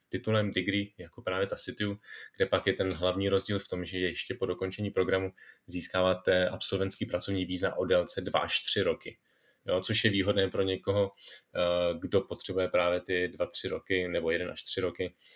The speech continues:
aby si mohl doplnit pracovní zkušenosti nebo body za školu a mířit k trvalému pobytu, jo, nebo to může být výhodné třeba pro páry, že jeden vlastně z páru studuje a druhej, eh, má nárok na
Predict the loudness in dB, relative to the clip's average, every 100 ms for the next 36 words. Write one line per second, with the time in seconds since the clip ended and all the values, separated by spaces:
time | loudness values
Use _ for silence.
0 | -20 -6 -4 -2 -4 -4 -6 -4 -4 -4
1 | -4 -2 -4 -6 -4 -4 -2 -2 0 0
2 | 2 0 -2 -2 -2 -2 -2 -2 -2 -4
3 | -14 -20 _ 0 2 2 0 -2 -2 -2
4 | -4 -6 -2 0 0 -2 -2 -4 -4 -10
5 | -14 _ -4 -2 -2 -2 -6 -6 -6 -6
6 | -4 -4 -2 -2 -2 0 0 0 0 2
7 | 2 -2 -20 -18 -6 -4 0 -2 -2 -6
8 | -10 -12 -20 -20 -12 -6 -2 -4 -2 -4
9 | -2 -6 -4 0 2 0 -4 -6 -4 -4
10 | -6 -18 -20 -20 _ -6 -4 -2 -2 0
11 | 2 2 0 -2 -4 -4